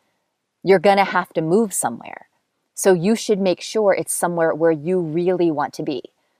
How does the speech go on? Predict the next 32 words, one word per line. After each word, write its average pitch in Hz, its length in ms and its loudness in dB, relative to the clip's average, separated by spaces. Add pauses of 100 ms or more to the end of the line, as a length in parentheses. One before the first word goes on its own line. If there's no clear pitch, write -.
(360)
I 240 140 6
didn't 196 300 0
really 151 280 2
want 135 180 -6
to 131 60 -8
be 135 120 -6
in 131 80 -6
Dallas. 113 500 -4 (460)
I 214 140 4
really 196 380 4
wanted 151 260 -4
to 139 60 -8
be 139 180 -2
in 147 200 -6
Miami 139 680 -4
or 147 120 2
back 139 240 -2
in 139 80 -10
San 135 180 -6
Francisco 131 760 -4
or 160 120 -2
maybe 175 260 0
even 147 300 -4
Austin. - 560 -10 (580)
I 202 140 4
did 202 140 -2
not 180 380 2
want 143 180 -4
to 135 40 -10
be 139 120 -6
in 123 80 -8
Dallas. 78 520 -4